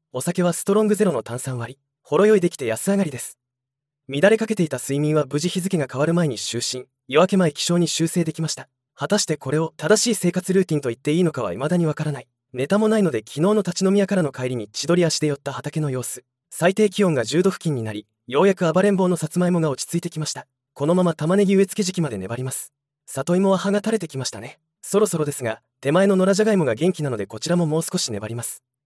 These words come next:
里芋の畝から生えてきた野良トマトはミニトマト。こちらも収穫できそうですね。奈良産の普通のニンニクはなんだか頼りなさげだが、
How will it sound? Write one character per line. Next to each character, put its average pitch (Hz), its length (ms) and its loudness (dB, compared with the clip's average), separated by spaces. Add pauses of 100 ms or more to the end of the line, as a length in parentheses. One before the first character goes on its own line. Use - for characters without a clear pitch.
(120)
里 - 280 0
芋 220 140 4
の 220 80 4
畝 220 160 4
か 208 80 -2
ら 165 80 2
生 170 140 -2
え 185 40 -2
て 165 80 -4
き - 80 -12
た 110 120 -6
野 110 100 -4
良 160 80 0
ト 185 100 0
マ 180 80 2
ト 131 100 -4
は 104 80 -2
ミ 92 140 -8
ニ 156 80 -4
ト 180 100 -4
マ 160 80 -4
ト。 - 140 -20 (280)
こ 135 120 -8
ち - 100 -2
ら 214 80 4
も 208 100 4
収 208 160 4
穫 202 200 -2
で 190 80 2
き - 60 -6
そ 190 140 0
う - 20 0
で 147 60 -4
す - 120 -12
ね。 117 160 -14 (320)
奈 151 280 4
良 220 60 2
産 208 60 2
の 214 80 4
普 - 100 -4
通 208 160 2
の 208 100 4
ニ 196 100 4
ン 208 60 4
ニ 196 80 2
ク 190 80 -4
は 190 100 2
な 175 100 2
ん 190 40 4
だ 165 100 -2
か 113 100 -4
頼 123 200 -2
り 160 60 0
な 170 80 2
さ 175 100 -2
げ 165 100 0
だ 156 80 2
が、 110 140 -6